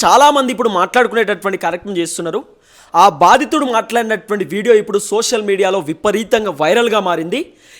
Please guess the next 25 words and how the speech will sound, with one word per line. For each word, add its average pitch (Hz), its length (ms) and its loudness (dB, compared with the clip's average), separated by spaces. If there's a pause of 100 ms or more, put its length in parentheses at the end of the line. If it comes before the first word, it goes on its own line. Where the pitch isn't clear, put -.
(120)
ఎక్కడ 302 380 4
చూసినా 247 260 -2
కూడా 240 140 -2
ఈ 247 100 -2
ఘటన 190 260 -4
ఇప్పుడు 202 240 -4
సోషల్ 202 340 -2
మీడియాలో 185 320 0
నడుస్తూ 165 400 -4
ఉంది. 190 400 -4 (280)
ముఖ్యంగా 233 680 0 (260)
బీఆర్ఎస్, 262 600 4
బీజేపీకి 233 580 0
సంబంధించినటువంటి 208 760 -2
సోషల్ 208 380 -4
మీడియాలో 180 360 0
కూడా 185 320 2 (340)
ఈ 165 120 -4 (100)
ఘటన 196 200 0
పెద్ద 190 440 0
ఎత్తున 196 500 2
సోషల్ 190 420 -6
మీడియాలో 165 360 -2
వైరల్ 160 300 -4
అవుతున్నది. 151 380 -10